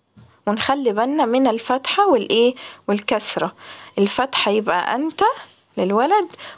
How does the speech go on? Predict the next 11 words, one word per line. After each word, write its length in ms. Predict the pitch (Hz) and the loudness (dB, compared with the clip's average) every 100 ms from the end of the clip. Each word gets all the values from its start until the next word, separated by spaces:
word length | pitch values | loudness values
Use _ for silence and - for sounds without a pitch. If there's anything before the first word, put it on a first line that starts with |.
| - | -4
وأنتي 640 | 214 277 311 302 330 339 | -2 0 -2 2 4 4
تحتيها 540 | 330 254 - 240 262 254 | 2 -4 -2 0 0 0
إيه؟ 300 | 226 240 247 - _ _ _ - | 2 2 0 -6 _ _ _ -4
كسرة. 480 | 233 - 170 196 - - - - - | -2 -2 -2 -4 -8 -20 -20 -14 -2
يبقى 340 | 202 190 - | 0 0 0
أنتي 320 | 254 294 - 294 | -2 0 2 4
للمفرد 760 | 196 185 202 - 302 294 - | 4 2 0 0 0 0 -2
المؤنث، 720 | 277 330 339 294 285 269 269 - - | -4 -2 -2 -2 0 0 -2 -6 -8
يعني 300 | 233 240 254 | -2 0 -2
البنت 420 | 214 214 240 277 240 | -4 0 0 2 0
الإيه؟ 480 | - 214 226 233 | 0 0 2 0